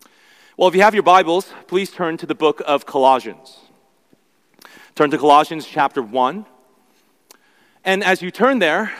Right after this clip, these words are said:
I want to tell you about an author by the name of Ernest Hemingway. Uh, Ernest Hemingway was famous for his short stories.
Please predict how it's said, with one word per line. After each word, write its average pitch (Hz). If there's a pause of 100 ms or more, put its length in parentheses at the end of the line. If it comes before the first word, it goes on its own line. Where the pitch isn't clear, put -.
(100)
I 175
want 254
to -
tell 214
you 214
about 175
an 175
author 156
by 151
the 156
name 147
of 143 (160)
Ernest 175 (140)
Hemingway. 143 (840)
Uh, 110
Ernest 185
Hemingway 156
was 151
famous 160
for 151
his 147
short 127
stories. 156